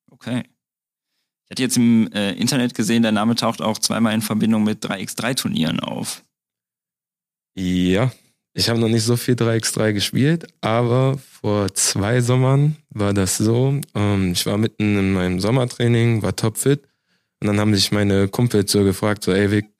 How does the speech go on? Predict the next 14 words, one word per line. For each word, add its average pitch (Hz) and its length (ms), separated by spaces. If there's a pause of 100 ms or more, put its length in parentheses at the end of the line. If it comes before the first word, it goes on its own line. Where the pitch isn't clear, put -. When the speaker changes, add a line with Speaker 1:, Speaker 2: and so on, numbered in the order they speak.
(120)
Speaker 2:
äh, 92 200
bei 92 120
uns 95 180
ist - 100
einer 98 200
abgesprungen, 117 760
wir 98 100
sind 98 480 (140)
Hessenmeisterschaft 98 840
drei 101 140
X - 160
drei 104 180
dabei.“ 92 340
Und 92 340